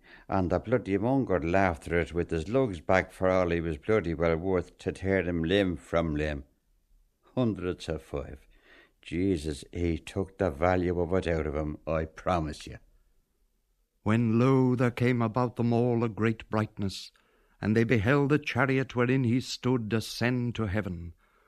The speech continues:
Speaker 2: And they beheld him in the chariot, clothed upon in the glory of the brightness, having raiment as of the sun, fair as the moon,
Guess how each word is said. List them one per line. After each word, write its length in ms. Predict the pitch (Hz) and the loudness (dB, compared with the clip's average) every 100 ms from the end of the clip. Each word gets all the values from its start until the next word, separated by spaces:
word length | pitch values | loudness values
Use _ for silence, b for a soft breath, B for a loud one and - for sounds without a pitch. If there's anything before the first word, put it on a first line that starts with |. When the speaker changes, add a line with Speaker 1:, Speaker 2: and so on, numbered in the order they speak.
| b b | b b
Speaker 2:
And 160 | 95 110 | -2 4
they 100 | 131 | 4
beheld 500 | 131 104 127 147 143 | 4 2 2 4 4
him 180 | 139 139 | 2 2
in 120 | 139 | 2
the 80 | 139 | 0
chariot, 560 | - 127 131 131 - - | 0 0 0 -2 -6 -16
clothed 540 | - 117 143 131 110 | -2 2 4 2 0
upon 460 | 131 - 117 127 123 | -4 0 0 0 0
in 140 | 120 | 0
the 60 | 117 | -2
glory 460 | 101 104 135 120 120 | -2 2 2 2 0
of 100 | 104 | -2
the 80 | |
brightness, 600 | 98 113 110 107 107 - - b b b | -2 -2 -2 -6 -8 -10 -16 b b b
having 360 | 95 107 104 95 | -2 0 2 4
raiment 460 | 117 113 117 113 | 4 4 2 0
as 160 | 110 107 | -2 -2
of 100 | 107 | -2
the 100 | 107 | -4
sun, 600 | - 107 104 87 85 82 b b | -4 -2 -2 -2 -6 -8 b b
fair 480 | - 110 123 123 123 | -4 0 2 2 0
as 140 | 127 | 0
the 80 | 120 | 2
moon, 580 | 113 123 120 110 107 | 2 4 2 2 -2